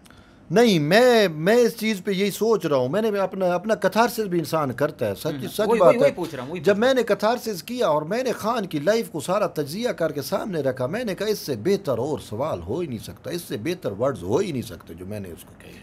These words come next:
Speaker 2: मतलब आप अपने सवाल,
Speaker 1: मैं,
Speaker 2: आप समझने का बिल्कुल ठीक किया।
Speaker 1: मैं, मैं इसी वजह से, मैं, मुझे कतरी भी मतलब एक चीज़ फील नहीं हुई कि भाई मैंने गलत किया।
Speaker 2: कतई भी।
Speaker 1: हाँ, अंदर से फील होता है ना।
Speaker 2: हम्म।
Speaker 1: अगर आपका अंदर, अंदरून जिंदा है, अंदर चीज़ें आपको फील होती हैं,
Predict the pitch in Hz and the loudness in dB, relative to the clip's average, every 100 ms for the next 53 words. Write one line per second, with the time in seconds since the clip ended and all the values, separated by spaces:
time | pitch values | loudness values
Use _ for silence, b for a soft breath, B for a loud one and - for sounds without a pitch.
0 | - 143 180 180 196 185 160 170 - 143 | -8 -2 2 4 4 0 -2 -6 -4 -2
1 | 151 139 202 233 214 190 185 180 208 202 | 0 4 4 4 2 0 -4 -4 -2 0
2 | 180 151 123 107 160 208 165 185 208 202 | -2 -4 -8 -2 2 2 2 0 0 0
3 | 202 196 190 175 185 180 175 180 175 185 | 0 0 0 -2 -2 -2 -2 -4 -2 -4
4 | - 180 165 170 156 151 156 147 147 151 | -4 -6 -4 -2 -2 -2 0 0 -2 -4
5 | 143 139 139 135 131 139 139 120 120 117 | -4 -4 -2 -2 -4 -2 -2 -2 -8 -8
6 | - 147 123 135 175 127 120 113 B B | -2 0 2 0 -2 0 -2 -2 B B
7 | - 117 113 117 127 98 92 110 87 - | -8 -4 -2 0 -2 -2 -2 -2 -4 -10
8 | 73 - - - - 160 135 113 87 - | -16 -16 -20 -18 -4 -2 -2 -4 -8 -16
9 | 143 175 196 202 220 170 143 143 117 - | -14 -6 0 2 2 0 -2 -2 -2 0
10 | 143 214 139 - 131 117 113 147 156 160 | -2 0 -2 -4 -6 -6 -4 2 4 4
11 | 156 151 160 180 165 131 139 131 147 165 | 2 -6 -4 -2 0 -2 -4 -4 -2 -2
12 | 135 117 143 135 131 104 117 180 139 127 | -2 -6 -4 0 0 2 -2 -4 -6 -6
13 | - 131 127 117 110 113 117 113 - 139 | -4 -6 -4 -4 -4 -6 -8 -8 -8 -4
14 | 113 135 135 107 95 95 | 0 -2 -2 -6 -8 -10